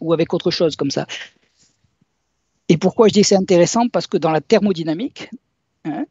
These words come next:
donc avec, euh, toute cette histoire-là, en fait, c'est la thermodynamique qui donne, euh, la flèche du temps.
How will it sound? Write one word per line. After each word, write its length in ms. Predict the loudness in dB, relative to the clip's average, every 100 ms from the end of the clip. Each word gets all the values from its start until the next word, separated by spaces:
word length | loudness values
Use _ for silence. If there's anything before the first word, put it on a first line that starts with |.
| _ -10
donc 380 | -2 -2 0
avec, 300 | 0 2 0 -4 -10 -4
euh, 520 | -4 -4 -8 -10 -10 -12
toute 160 | -10 -2
cette 160 | 0 0
histoire-là, 440 | -2 0 4 4
en 60 | 2
fait, 160 | 2
c'est 80 | 2
la 100 | 2
thermodynamique 640 | 2 0 0 -4 -6 -6
qui 160 | -8 -2
donne, 240 | 0 0
euh, 160 | 0 0
la 140 | -2
flèche 160 | -2 -4
du 120 | -6
temps. 180 | -10